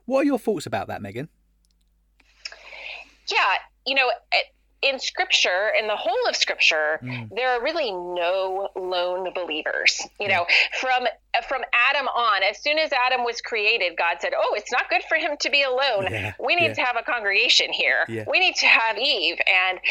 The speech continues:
Speaker 2: you know, that's sort of a proto-church there, Adam
Speaker 1: Yeah.
Speaker 2: and Eve in the garden. And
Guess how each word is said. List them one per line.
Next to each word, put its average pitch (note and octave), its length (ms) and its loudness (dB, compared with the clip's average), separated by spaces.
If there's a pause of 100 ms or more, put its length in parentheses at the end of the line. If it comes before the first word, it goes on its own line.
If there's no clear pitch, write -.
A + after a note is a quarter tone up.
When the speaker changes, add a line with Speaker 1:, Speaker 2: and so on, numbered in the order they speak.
(100)
Speaker 2:
you A#3 80 -2
know, G3+ 160 0
that's A3+ 240 0
sort B3+ 140 0
of A#3 60 -4
a F#3+ 160 0
proto-church A#3+ 1000 0
there, E3+ 280 2 (100)
Adam G#3+ 160 0
Speaker 1:
Yeah. G#3 80 -2
Speaker 2:
and - 20 -4
Eve G#3 220 -2
in F#3+ 140 -2
the F3+ 80 -2
garden. E3+ 420 2
And E3+ 260 2